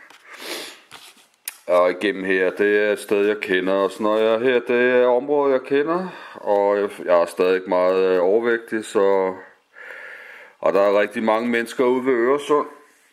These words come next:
Så jeg tænker på, så jeg ikke bliver stresset, og for mange mennesker omkring mig, og biler og alt muligt. Så bedre, jeg holder mig lige her nu. Til det, jamen det gør vi så. Planen er, at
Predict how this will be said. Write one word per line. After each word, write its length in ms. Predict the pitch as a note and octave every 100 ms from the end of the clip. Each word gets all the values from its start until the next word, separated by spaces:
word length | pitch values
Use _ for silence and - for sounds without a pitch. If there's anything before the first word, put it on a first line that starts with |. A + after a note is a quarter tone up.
| _ _ _
Så 480 | - - A#2+ A#2 A#2+
jeg 160 | B2 B2
tænker 200 | C#3+ C3+
på, 140 | D3+
så 120 | D3
jeg 80 | C#3+
ikke 100 | D3
bliver 160 | D3+ C3+
stresset, 760 | - C3 C3 D3+ F3 D#3+ D#3
og 320 | C#3+ C3+ B2 B2
for 100 | B2+
mange 240 | A#2+ C#3
mennesker 380 | C3+ C#3 - C3
omkring 440 | A2+ - C#3 -
mig, 160 | C#3+ C3+
og 280 | B2+ A#2 -
biler 380 | D#3 - B2+ B2+
og 300 | A#2+ G#2+ G#2
alt 140 | A2
muligt. 400 | B2+ C3+ D3+ G2+ - _ _ _ _ _ _ -
Så 540 | - - F2 E2+ E2 E2 E2+ _ -
bedre, 300 | G#2 G#2 A2
jeg 80 | G#2
holder 320 | G#2 A2 A2+
mig 200 | A2 G#2
lige 240 | G#2+ G#2+
her 240 | A2+ C3+ G2
nu. 300 | B2+ E3+ E3+ - _ _ _ _ _ _ - - - - - - - - - _ -
Til 180 | F2 F#2
det, 120 | F#2
jamen 200 | G2 A2
det 120 | C#3+
gør 180 | D3+ D#3
vi 100 | E3+
så. 260 | F3+ E3+ E3+ - - - - - - - _ _ - - -
Planen 360 | C3 C3 C3+
er, 320 | C3 C3 C3+
at 240 | B2+ A2+